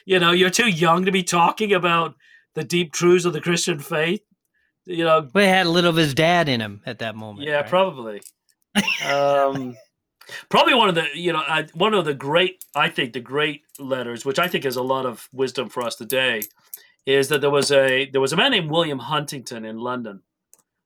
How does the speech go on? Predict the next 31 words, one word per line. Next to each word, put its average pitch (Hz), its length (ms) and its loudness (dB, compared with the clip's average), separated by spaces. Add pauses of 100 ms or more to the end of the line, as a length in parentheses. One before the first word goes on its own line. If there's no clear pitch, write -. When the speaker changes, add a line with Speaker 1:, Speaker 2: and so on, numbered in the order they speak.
(240)
Speaker 1:
who 143 200 0
was, 135 360 2
um, 123 480 0 (1800)
he 139 220 -6
was 139 440 6
a 131 240 2
hyper-Calvinist. 147 1040 -4 (240)
He 127 720 -8 (140)
rejected 139 580 -2
the 143 80 -4
free 135 220 0
offer 127 240 0
of 117 40 -14
the 117 80 -8
gospel. 117 640 -6 (800)
He, 135 520 -2
uh, 131 280 0
was 135 200 0
not 240 320 2
technically 202 460 -2
a 127 60 -2
Baptist, 135 640 -2
but 131 160 -2
he 135 80 -6
was 127 140 -8
very 196 280 0
influential 151 480 -6
Baptist. 113 560 -8 (340)
He 165 140 -4
was 156 120 -2
a 151 80 0